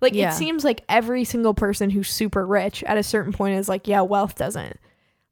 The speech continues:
Speaker 1: wealth isn't everything. It doesn't make you happy." So,
Speaker 2: Yeah.
Speaker 1: but still, we cling
Speaker 2: Mm-hmm.
Speaker 1: on to this idea that, like,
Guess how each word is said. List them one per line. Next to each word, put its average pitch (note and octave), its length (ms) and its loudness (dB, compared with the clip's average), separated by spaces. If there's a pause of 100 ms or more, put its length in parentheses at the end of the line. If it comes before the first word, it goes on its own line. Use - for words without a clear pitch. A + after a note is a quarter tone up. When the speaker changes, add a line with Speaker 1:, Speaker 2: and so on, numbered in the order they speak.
(320)
Speaker 1:
wealth G3+ 340 2
isn't G3 280 -4
everything. - 680 -6
It G#3 160 2
doesn't G3 320 -2
make F#3+ 220 -6
you G3+ 80 -4
happy." G3+ 480 -4 (140)
So, C#4+ 160 4
Speaker 2:
Yeah. - 80 -2
Speaker 1:
but G#3+ 260 2
still, - 500 -2 (480)
we A#3+ 240 0 (220)
cling A3 420 4
Speaker 2:
Mm-hmm. G#3+ 80 2
Speaker 1:
on G#3 180 2
to G#3 100 0
this G3+ 200 2
idea F#3+ 300 0
that, D#3 160 -2
like, G3 160 -2